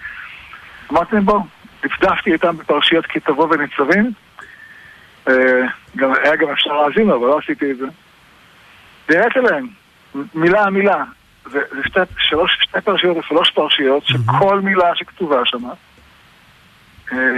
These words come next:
Speaker 1: עברה עלינו, גם בטוב וגם בשלילי.
Speaker 2: בוא נקווה שאנחנו בכיוון החיובי בלבד.
Speaker 1: אתה רואה? אין ש-, אין ראש השנה שבו אנחנו לא משתנים משנה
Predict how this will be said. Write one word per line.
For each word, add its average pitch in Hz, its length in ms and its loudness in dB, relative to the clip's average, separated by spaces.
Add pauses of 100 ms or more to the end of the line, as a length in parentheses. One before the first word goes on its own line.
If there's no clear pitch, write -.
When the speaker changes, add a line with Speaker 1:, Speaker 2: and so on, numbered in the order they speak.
(220)
Speaker 1:
עברה 151 360 0
עלינו, 202 260 -2 (580)
גם 151 140 0
בטוב 131 380 -6
וגם 135 240 -4
בשלילי. 185 320 -2 (3250)
Speaker 2:
בוא 135 80 -2
נקווה 123 300 2
שאנחנו 135 600 6 (500)
בכיוון 147 440 4
החיובי 175 420 4
בלבד. 131 360 4 (1040)
Speaker 1:
אתה - 80 2
רואה? 226 240 4 (540)
אין 165 240 2
ש-, - 160 2
אין 208 180 2
ראש 180 240 2
השנה 135 440 -2
שבו 151 360 -2
אנחנו 139 280 -6
לא 170 280 2 (840)
משתנים 175 680 0
משנה 147 200 -4